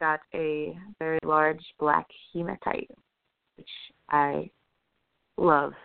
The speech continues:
as much. Not as much, but I love it a lot. It's beautiful.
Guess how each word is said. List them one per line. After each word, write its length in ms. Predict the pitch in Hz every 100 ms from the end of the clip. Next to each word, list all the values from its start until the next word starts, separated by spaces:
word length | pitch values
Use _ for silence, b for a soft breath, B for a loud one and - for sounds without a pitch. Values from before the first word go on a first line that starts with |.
| 285
as 100 | 165 -
much. 240 | - - - - _ _ 214
Not 240 | 190 185
as 220 | 165 156
much, 220 | 147 - - -
but 200 | 156 -
I 100 | -
love 200 | 175 156
it 60 | -
a 60 | -
lot. 240 | - - _ _ -
It's 120 | -
beautiful. 460 | - 90 - -